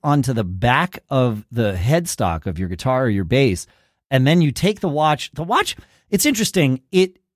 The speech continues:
it has these bands and it locks into them, but you can take the, just the circular part, like the watch part, off the band very easily without even removing the band from your wrist.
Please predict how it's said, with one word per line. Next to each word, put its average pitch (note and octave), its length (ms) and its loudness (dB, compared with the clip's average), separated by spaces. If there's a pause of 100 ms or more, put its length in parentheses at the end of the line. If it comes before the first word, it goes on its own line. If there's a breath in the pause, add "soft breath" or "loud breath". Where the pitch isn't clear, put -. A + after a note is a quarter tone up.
(140)
it E3+ 160 2
has A3 360 2
these G3+ 220 -2
bands C#3+ 560 0 (160)
and C#3+ 100 2
it D3+ 120 -2
locks F3 340 -2
into F#3+ 240 2
them, B2+ 240 2 (320 soft breath)
but E3+ 180 -2
you F#3 120 2
can F#3+ 160 0
take A#3 420 -2
the, E3 380 -2
just F#3 240 -4
the C3+ 80 0
circular F3+ 500 -2
part, C3 340 -2
like A#2 180 -2
the F2+ 100 -6
watch A2 340 -4
part, F#2+ 300 -4 (160)
off D3 260 2
the B2 100 -4
band B2+ 360 0
very D3 240 2
easily C3+ 320 0
without A2 240 0
even A#2 160 0
removing A2+ 320 0
the F#2+ 60 -4
band G#2 280 -4
from G2 140 -6
your F2+ 80 -4
wrist. A2 280 -2